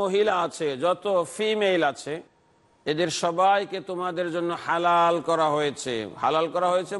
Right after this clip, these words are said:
বলতে তাদের সঙ্গে বিয়ে করাকে হালাল করা হয়েছে।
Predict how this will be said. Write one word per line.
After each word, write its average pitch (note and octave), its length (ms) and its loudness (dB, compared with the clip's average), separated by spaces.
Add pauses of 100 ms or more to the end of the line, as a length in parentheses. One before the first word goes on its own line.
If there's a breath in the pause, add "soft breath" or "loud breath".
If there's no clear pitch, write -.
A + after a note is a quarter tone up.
বলতে G3 220 -6 (160)
তাদের F3+ 260 0 (100)
সঙ্গে F#3+ 240 0 (240)
বিয়ে A3+ 240 6 (120)
করাকে G3+ 340 0
হালাল F3 300 0
করা C#3+ 220 -2
হয়েছে। G#2 260 -12